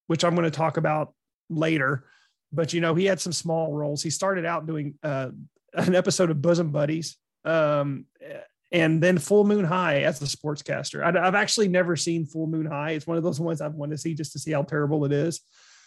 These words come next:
Um, but then he did, he did some T V work,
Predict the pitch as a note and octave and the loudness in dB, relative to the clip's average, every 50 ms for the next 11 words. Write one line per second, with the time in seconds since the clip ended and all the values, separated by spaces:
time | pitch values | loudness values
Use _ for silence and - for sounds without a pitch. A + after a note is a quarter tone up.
0 | _ _ _ _ _ _ _ _ _ _ - D#3 D3+ D3 C#3+ C#3 C#3 C#3 C#3 C#3 | _ _ _ _ _ _ _ _ _ _ -2 0 0 2 2 0 0 -2 -4 -6
1 | - _ _ _ _ _ _ - - F3+ D3 F3 E3 D#3 C#3+ - F3+ F3 E3+ G3 | -8 _ _ _ _ _ _ -10 -6 -2 2 2 2 2 2 -2 -2 2 4 4
2 | G3 F#3+ G3+ F3 G3+ G3 G3 C3+ F#3+ F#3 G3+ F#3 G#3+ G#3 - A3 G3+ - - A3+ | 6 6 6 6 4 4 4 2 0 2 2 2 2 2 2 -2 -4 -4 -4 -4
3 | A3 G3 B3+ C4 A3+ F#3 F3 F3 F3+ E3+ - - - | -2 -2 -2 0 0 0 0 0 0 -2 -6 -12 -20